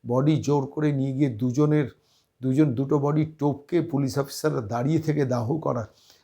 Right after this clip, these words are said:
এই এন্টায়ার প্রসিডিওরের মধ্যে লুকিয়ে রয়েছে যে এভিডেন্স ট্যাম্পারিংয়ের একটা চেষ্টা হয়েছে, place of occurrence নষ্ট করা হয়েছে। এমনকি যে ডেড বডি,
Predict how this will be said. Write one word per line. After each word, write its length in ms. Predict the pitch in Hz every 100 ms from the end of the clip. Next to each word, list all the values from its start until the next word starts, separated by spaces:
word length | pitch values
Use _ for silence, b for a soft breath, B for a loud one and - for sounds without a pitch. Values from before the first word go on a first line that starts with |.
| -
এই 140 | 247
এন্টায়ার 300 | 240 208 269
প্রসিডিওরের 760 | - 220 - 226 202 226 202 190
মধ্যে 380 | 156 135 151
লুকিয়ে 400 | 143 131 120 165
রয়েছে 380 | 131 127 101 240 - _ _ _ -
যে 340 | 127 180 254 262 -
এভিডেন্স 580 | 151 151 175 208 196 -
ট্যাম্পারিংয়ের 640 | 156 160 156 180 165 160
একটা 160 | 127 117
চেষ্টা 400 | - 131 - 117
হয়েছে, 260 | 113 110
place 360 | 117 - 165 160
of 100 | 147 -
occurrence 560 | - - 123 110 -
নষ্ট 220 | 110 - 107
করা 260 | - 120
হয়েছে। 280 | 117 120 - _ b b b b
এমনকি 320 | 240 233 240
যে 260 | 139 175
ডেড 300 | 202 220 190
বডি, 400 | 202 220 233 226